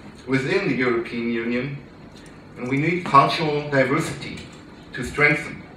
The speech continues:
the European Union and to stabilize it for the future.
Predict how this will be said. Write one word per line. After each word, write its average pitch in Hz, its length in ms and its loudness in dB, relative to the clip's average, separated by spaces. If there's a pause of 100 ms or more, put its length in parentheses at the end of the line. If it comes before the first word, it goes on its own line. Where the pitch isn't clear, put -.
(160)
the 110 60 -10
European 117 560 0
Union 107 480 -2 (640)
and 120 100 -6
to 123 100 -4
stabilize 135 600 4
it 131 160 -4 (180)
for 120 120 -2
the 120 100 -4
future. - 380 -6